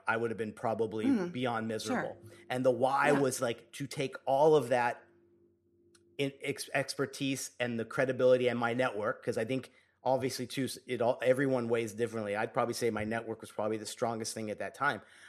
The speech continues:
Speaker 1: I was like, "I have to get into this. I have to see if I could do this on my own." But it was also to take that expertise to smaller companies. And that's been, like, kind of my driving force, is to say,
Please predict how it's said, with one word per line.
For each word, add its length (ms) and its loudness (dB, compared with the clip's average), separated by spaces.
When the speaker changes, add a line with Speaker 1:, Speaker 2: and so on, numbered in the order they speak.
Speaker 1:
I 80 2
was 100 2
like, 180 -2
"I 80 -2
have 340 -4
to 80 -6
get 180 -4
into 160 -4
this. 180 -8
I 120 -6
have 200 -4
to 80 -12
see 180 -8
if 100 -8
I 80 -6
could 120 -12
do 140 -10
this 140 -12
on 80 -10
my 200 -6
own." 160 -4
But 200 -6
it 60 -8
was 140 -10
also 280 -2
to 180 -8
take 260 -4
that 260 -2
expertise 680 -4
to 140 -8
smaller 460 0
companies. 600 -8
And 140 -4
that's 220 -4
been, 280 -2
like, 160 -2
kind 200 -4
of 160 -4
my 440 -4
driving 420 0
force, 380 -6
is 120 -12
to 120 -12
say, 440 -4